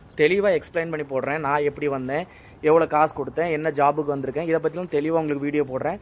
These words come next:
கண்டிப்பா உங்களுக்கு யூஸ்ஃபுல்லா இருக்கும். ஆ, உங்களோட fashion moto vlog, ச-, moto vlog-ல தான் இருக்கேன் bro,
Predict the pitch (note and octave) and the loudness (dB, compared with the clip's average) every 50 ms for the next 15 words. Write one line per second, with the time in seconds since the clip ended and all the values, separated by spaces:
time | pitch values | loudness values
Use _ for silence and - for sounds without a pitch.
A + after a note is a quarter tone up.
0 | - - - - - - C#3+ D#3 E3+ D#3+ E3 E3 D#3 D3+ D#3 D#3+ C#3+ - D#3 D3+ | -12 -20 -20 -8 -4 -2 0 0 0 0 0 0 -2 -2 -2 -2 -2 0 0 2
1 | D3 C#3 B2 C3 D#3 G#3+ A3 - - - - - - - - D#3+ D#3 D#3 D3 D3+ | 2 2 0 -2 -4 -4 -6 -10 -16 -20 -20 -20 -20 -6 -2 0 2 2 2 2
2 | D#3+ F3+ G3 F3+ E3 - F3+ F#3 G#3+ - - G#3+ F#3+ F3+ F3+ F#3 G3 F#3+ F3 E3+ | 2 2 2 2 4 4 6 4 4 4 0 0 2 2 2 4 4 4 4 6
3 | E3 D3 B2+ - - B2 - - - - - - D3+ D3 C#3 C#3+ C#3 C3+ C#3+ D#3 | 4 4 2 -2 -8 -16 -16 -18 -18 -8 -2 2 2 4 4 2 0 0 0 0
4 | D#3 E3 D#3+ D#3+ D#3 D3+ D3 D3+ E3+ D#3+ D#3 D3+ E3 D#3 D3 C#3 D3 D3 C#3 | 0 2 2 2 2 2 2 2 2 0 0 0 -2 -2 -2 0 0 0 0